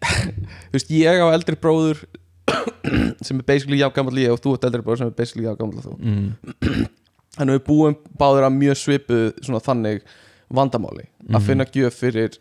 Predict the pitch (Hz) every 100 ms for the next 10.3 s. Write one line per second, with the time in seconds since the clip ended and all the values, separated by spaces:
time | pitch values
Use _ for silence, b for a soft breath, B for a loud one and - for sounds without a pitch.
0 | _ - 117 120 113 113 117 104 - 113
1 | - 107 98 101 92 85 - - B B
2 | B B - 135 135 135 135 - - -
3 | 127 131 135 127 139 123 120 - 98 76
4 | 76 71 64 73 - - 57 131 127 -
5 | - - - - 123 175 175 165 156 _
6 | - 165 165 156 156 - 135 117 - -
7 | 120 117 127 - 147 139 - - 107 131
8 | 123 123 117 - - - - - 131 131
9 | 131 143 139 135 135 135 127 - 123 113
10 | 107 107